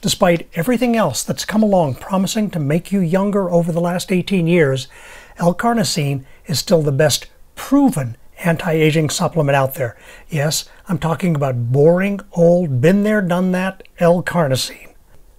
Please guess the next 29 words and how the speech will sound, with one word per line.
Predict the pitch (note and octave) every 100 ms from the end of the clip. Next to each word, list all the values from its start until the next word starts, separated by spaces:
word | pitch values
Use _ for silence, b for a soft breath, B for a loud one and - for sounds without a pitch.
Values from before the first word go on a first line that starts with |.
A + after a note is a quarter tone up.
| -
Unlike | - A#3+ A3 -
the |
general | E3 F3 F3 D3+
public, | - F#3+ D3 -
several | - G3+ G3+ F3
years | D3+ G#3 D#3
ago, | C#3+ C3+
mainstream | D3 F3 F3+ - F#3 E3
research | E3+ A3+ - C#3+ - -
quietly | B3 C4 C#4 B3+
latched | A#3 G#3+ G#3 -
onto | G#3+ G#3 D#3
L-carnosine | C#3+ C3 D3+ C#3+ - D#3+
with | D3+
a | B2+
vengeance. | D3 D3 A#2+ G#2 - b b b b b
Study | - - G3+ C4
after | C4 C4 A3
study | - A#3+ F#3+
is | C3+ B2
now | D#3
reporting | G#3+ F3+ G#3+ G3 D3+ B2+
new | C#3
benefits | G#3+ A#3 G#3+ - -
for | - D#3+
this | C#3 -
amazing | C#3+ D3+ F#3 F3+ D#3
natural | D#3 - D#3
supplement, | B2+ F#3+ F3 B2+